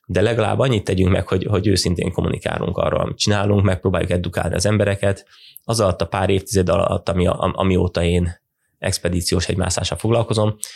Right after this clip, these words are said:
az már szerintem helyel közel átment a köztudatba, hogy legalább létezik olyan,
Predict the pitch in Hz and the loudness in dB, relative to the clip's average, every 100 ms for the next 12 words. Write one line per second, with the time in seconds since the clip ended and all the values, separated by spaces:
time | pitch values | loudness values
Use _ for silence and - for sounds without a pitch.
0 | - - _ - 135 139 123 117 110 113 | -16 -20 _ -4 -2 0 -2 -2 -2 -2
1 | 107 110 110 107 90 92 101 98 98 98 | -2 -2 0 0 0 0 0 2 2 0
2 | 98 _ _ - 92 92 87 85 92 - | -4 _ _ -6 -4 -2 -2 -2 -4 0
3 | 95 95 101 95 101 98 98 104 113 98 | 0 0 0 0 0 0 2 2 2 0
4 | 85 87 - 90 85 92 | -2 -4 -2 -2 0 -2